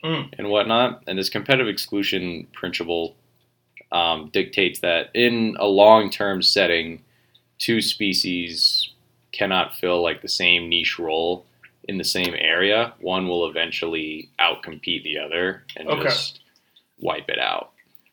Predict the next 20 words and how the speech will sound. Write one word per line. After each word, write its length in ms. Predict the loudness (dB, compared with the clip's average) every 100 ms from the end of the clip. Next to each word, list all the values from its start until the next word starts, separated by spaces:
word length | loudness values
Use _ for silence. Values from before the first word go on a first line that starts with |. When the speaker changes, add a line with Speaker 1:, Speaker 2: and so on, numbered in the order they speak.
| _ 0
Speaker 2:
Um, 300 | 2 2 0
we're 80 |
seeing 320 | -2 0 2 2
it 280 | 2 2 2
Speaker 1:
<laughs> 260 | 0 0
Speaker 2:
in, 140 | 2 4
like, 200 | 4 2
the 140 | 2 4
Everglades 580 | 4 4 6 6 6
right 220 | 4 4 4
now 260 | 2 2
with 120 | 0
two 160 | -2 -6
completely 420 | -8 -6 -4 -4
different 340 | -4 -4 -4 -6
species. 500 | -6 -6 -6 -8 -6
We're 60 |
seeing 340 | -4 -2 -2 -4
alligators 720 | -2 -2 -2 -2 0 -2 -4
and 300 | -6 -10 -10